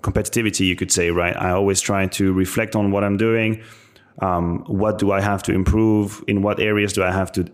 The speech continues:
evolve? If I wanna be the best, and if I'm not the best, then why am I not the best? And if I am at the top of the list, then how can I stay up there? So if you have this,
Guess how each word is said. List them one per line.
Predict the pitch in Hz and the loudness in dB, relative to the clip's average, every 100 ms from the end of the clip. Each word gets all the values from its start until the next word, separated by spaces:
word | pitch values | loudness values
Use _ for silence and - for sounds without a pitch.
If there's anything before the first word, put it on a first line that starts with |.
| - | -10
evolve? | 87 101 107 107 | -2 0 2 0
If | 98 90 | -2 -2
I | 87 | -2
wanna | 95 113 | 0 0
be | 107 117 | 0 0
the | 107 | 0
best, | 95 107 107 107 | 0 0 0 -2
and | |
if | 92 | -2
I'm | 92 | 0
not | 95 117 | 0 0
the | 95 | 0
best, | 110 110 | -2 0
then | 85 | 0
why | 90 107 | 0 2
am | 117 | 2
I | 117 | 2
not | 120 127 123 | 2 2 0
the | |
best? | 98 123 165 - - | 0 0 0 -2 -2
And | 87 85 85 - - | -2 -2 -6 -10 -8
if | 90 95 | -4 0
I | 92 | 0
am | 98 117 113 | 2 2 0
at | 107 | 0
the | 107 | -2
top | 117 107 | -2 -2
of | |
the | 101 | 0
list, | 107 131 | 0 0
then | 95 | -2
how | 87 101 | -2 -2
can | 98 104 | 0 0
I | |
stay | 101 - 117 | 0 0 2
up | 120 | 0
there? | 95 80 - - - - | 0 -4 -6 -16 -16 -12
So | - 120 | -2 2
if | 113 107 | 2 0
you | 120 | -2
have | 131 143 | 0 0
this, | 127 110 - - | 0 0 -2 -6